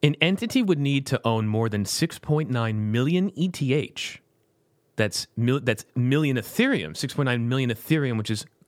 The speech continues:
over nine billion dollars, to attempt this kind of attack on E T H.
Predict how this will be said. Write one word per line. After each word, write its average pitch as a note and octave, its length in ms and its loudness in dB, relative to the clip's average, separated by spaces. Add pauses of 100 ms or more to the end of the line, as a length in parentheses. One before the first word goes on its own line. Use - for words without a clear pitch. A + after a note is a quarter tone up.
(140)
over B2 220 4
nine C#3 340 0
billion A2+ 400 0
dollars, A2+ 500 0 (400)
to C3+ 100 0
attempt B2 500 -4
this G2+ 160 -4
kind G2 260 -2
of F2+ 60 -6
attack F#2 380 -2
on F#2+ 340 -2
E F#2 100 -6
T - 200 -10
H. - 200 -16